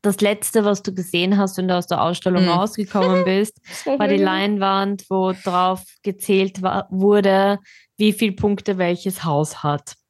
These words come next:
Speaker 2: Mhm.
Speaker 1: Und natürlich hatte Gryffindor die meisten Punkte.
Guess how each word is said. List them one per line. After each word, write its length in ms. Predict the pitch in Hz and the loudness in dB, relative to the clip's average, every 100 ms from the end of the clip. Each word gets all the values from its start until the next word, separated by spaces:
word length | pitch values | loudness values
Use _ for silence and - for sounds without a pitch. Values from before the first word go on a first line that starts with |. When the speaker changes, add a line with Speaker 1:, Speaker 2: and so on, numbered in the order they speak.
| - - | -20 -12
Speaker 2:
Mhm. 300 | - 175 190 | -2 2 4
Speaker 1:
Und 260 | 190 247 - | 4 2 0
natürlich 720 | 294 - 208 190 180 180 - | -2 0 2 4 4 2 0
hatte 220 | 170 160 | -2 -2
Gryffindor 600 | 156 160 160 180 175 185 | -4 -4 -2 0 2 2
die 100 | 170 | 2
meisten 460 | 185 - - - 180 | 2 0 -2 -4 -4
Punkte. 580 | - - - - - | -2 -4 -4 -2 -4